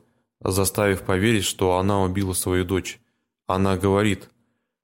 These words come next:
"Они играли с нашими умами. Может быть, он недостаточно доверял мне, но я никогда не сомневалась в нем". Серьезность семейных проблем стала очевидной, когда Маурисио не приехал на похороны дочери шестого апреля.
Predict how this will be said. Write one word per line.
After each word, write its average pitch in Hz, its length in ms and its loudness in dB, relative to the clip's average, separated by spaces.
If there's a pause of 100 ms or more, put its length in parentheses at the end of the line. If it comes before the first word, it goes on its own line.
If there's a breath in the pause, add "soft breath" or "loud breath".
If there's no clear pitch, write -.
(240)
"Они 110 340 2
играли 117 320 2
с - 140 0
нашими 104 400 0
умами. 107 600 0 (120)
Может 113 420 0
быть, 120 300 -4 (600)
он 113 260 2
недостаточно 107 680 0
доверял 107 480 2
мне, 95 320 -2
но 98 240 0
я 104 180 2
никогда 101 460 0
не 104 240 0
сомневалась 101 680 0
в - 60 -4
нем". 90 280 -2 (1080)
Серьезность 101 640 2
семейных 90 420 0
проблем 92 340 0
стала 87 300 -2
очевидной, 104 760 0
когда 90 360 0
Маурисио 98 560 2
не 104 160 2
приехал 101 460 0
на 92 100 0
похороны 92 440 -2
дочери 98 420 -2
шестого 92 440 0
апреля. 90 420 -2